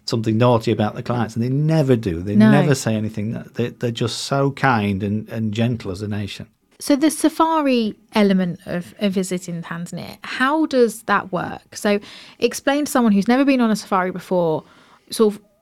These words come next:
Speaker 2: it's, one, it's the adrenaline. I mean, the adrenaline's
Speaker 1: Mm.
Speaker 2: huge when you're sort of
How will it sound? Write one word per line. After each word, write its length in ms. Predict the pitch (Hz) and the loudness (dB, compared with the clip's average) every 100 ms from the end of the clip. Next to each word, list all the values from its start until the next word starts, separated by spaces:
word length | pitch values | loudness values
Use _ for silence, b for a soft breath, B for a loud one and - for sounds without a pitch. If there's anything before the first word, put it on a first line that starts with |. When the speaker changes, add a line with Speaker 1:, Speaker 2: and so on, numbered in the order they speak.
| _ _ _ _ | _ _ _ _
Speaker 2:
it's, 200 | 247 220 - | -8 -8 -6
one, 280 | 214 262 311 | 0 2 2
it's 140 | 226 | 2
the 160 | 220 196 | 4 4
adrenaline. 540 | 208 214 214 151 160 | 4 4 2 0 -4
I 60 | 190 | 0
mean, 140 | 196 | 2
the 140 | 196 196 | 4 2
adrenaline's 520 | 196 254 254 185 175 | 2 4 6 4 0
Speaker 1:
Mm. 80 | - | 0
Speaker 2:
huge 320 | 240 214 190 - | 2 4 2 0
when 100 | 190 | 2
you're 160 | 190 | 0
sort 160 | - | -2
of 100 | - | -8